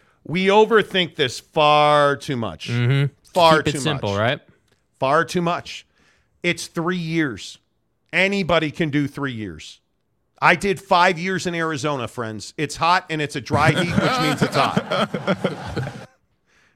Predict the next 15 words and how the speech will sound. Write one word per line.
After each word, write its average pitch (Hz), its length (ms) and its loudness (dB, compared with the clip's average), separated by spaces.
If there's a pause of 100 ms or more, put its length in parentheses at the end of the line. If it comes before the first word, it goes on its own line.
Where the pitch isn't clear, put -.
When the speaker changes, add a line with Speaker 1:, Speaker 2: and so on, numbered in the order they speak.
Speaker 1:
Trust 196 360 2
me, 170 160 2
Speaker 2:
Not 143 200 2
Speaker 1:
you, 143 60 0
Speaker 2:
wrong, 175 340 2
bro. 160 240 0
Speaker 1:
you 170 240 -2
can 208 180 -2
do 185 180 -2
three 185 260 -4
years 156 340 -4
in 143 100 -6
the 131 60 -6
Mountain 120 300 -4
West. - 380 -14